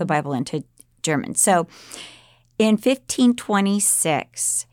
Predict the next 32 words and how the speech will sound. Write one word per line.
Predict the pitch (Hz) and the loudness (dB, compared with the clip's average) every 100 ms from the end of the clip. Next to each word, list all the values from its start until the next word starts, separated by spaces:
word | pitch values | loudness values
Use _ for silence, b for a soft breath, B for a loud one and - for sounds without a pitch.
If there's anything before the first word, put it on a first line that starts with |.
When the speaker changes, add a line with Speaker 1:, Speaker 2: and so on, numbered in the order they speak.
| _ _ _ | _ _ _
Speaker 2:
he | _ - 202 190 | _ -10 -4 -2
finished | 180 196 196 185 - - | -2 0 0 0 -4 -4
his | 165 | -4
translation | - 165 147 - 151 - 143 - | -2 -4 -4 -4 -4 -4 -4 -6
of | 151 - | -10 -8
the | 143 | -8
whole | - - 170 196 | -8 -2 -2 0
Bible, | 185 147 143 120 - | 0 0 -2 -10 -10
and | 151 151 | -6 -4
the | 147 _ | -6 _
first | - 202 226 - - | -4 -2 -2 -4 -4
Tyndale | - 226 190 | 0 2 2
Bible | 147 151 151 - - | -2 -4 -6 -8 -12
was | - 156 151 147 - _ | -8 -4 -2 -2 -6 _
published. | 165 156 - - - - B B B B | -4 -2 -4 -8 -12 -16 B B B B
Speaker 1:
Mm-hmm. | 214 | 0
Speaker 2:
And, | 214 202 196 180 - _ _ _ - | 2 4 4 2 -4 _ _ _ -6
you | 170 | -4
know, | 165 | -2
as | - 165 | -4 -4
you | 175 | 0
and | 175 | 0
I | 170 | 0
both | 156 151 - - | -2 -6 -8 -4
know, | 156 147 113 - _ _ _ _ _ b b _ _ - | -2 -2 -4 -8 _ _ _ _ _ b b _ _ -10
Henry | - 202 202 | -2 0 2
the | 170 160 - | 0 -4 -2
Eighth | 165 151 - - | 0 0 -6 -8
actually | 151 165 - - 147 135 | -4 -4 -6 -8 -8 -8
hunted | - 175 175 208 | -6 -4 -4 -4
him | - 180 | -4 -4
down, | 156 156 156 151 | -2 -2 -2 -4